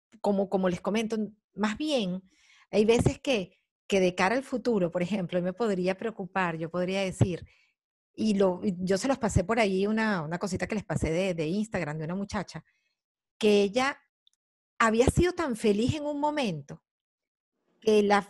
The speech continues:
el presente, el ahora, se le dañaba a veces porque quería volver allí, que es ese, ese típico,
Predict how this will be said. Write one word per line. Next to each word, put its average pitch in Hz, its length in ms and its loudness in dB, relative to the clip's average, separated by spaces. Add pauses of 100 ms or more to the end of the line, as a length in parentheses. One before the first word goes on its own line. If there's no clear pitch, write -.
(120)
el 202 260 0
presente, 233 880 2
el 185 100 0
ahora, 233 360 0
se 233 140 2
le 185 120 2
dañaba 185 420 0
a 294 40 2
veces 220 320 0
porque 202 400 -2
quería 196 300 0
volver 185 340 0
allí, 190 380 -4 (240)
que 196 120 -2
es 208 100 4 (100)
ese, 240 360 2 (320)
ese - 220 6
típico, 226 760 2